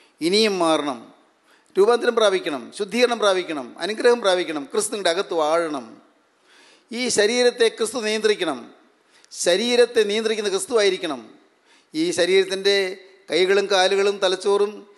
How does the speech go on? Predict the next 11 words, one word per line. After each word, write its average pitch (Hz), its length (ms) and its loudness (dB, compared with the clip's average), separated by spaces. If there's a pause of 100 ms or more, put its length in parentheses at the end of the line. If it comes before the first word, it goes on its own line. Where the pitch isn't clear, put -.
(220)
നമ്മുടെ 170 220 -4
കണ്ണുകളും 196 400 0
നമ്മുടെ 196 220 0
കാതുകളും 196 440 4
നമ്മുടെ 202 220 0 (200)
നാവും 202 280 4 (380)
എല്ലാം 190 380 2
നിയന്ത്രിക്കുന്ന 185 420 -2
ക്രിസ്തു 175 240 -6
ആയിരിക്കണം. 151 400 -2 (220)
ക്രിസ്തു - 260 -4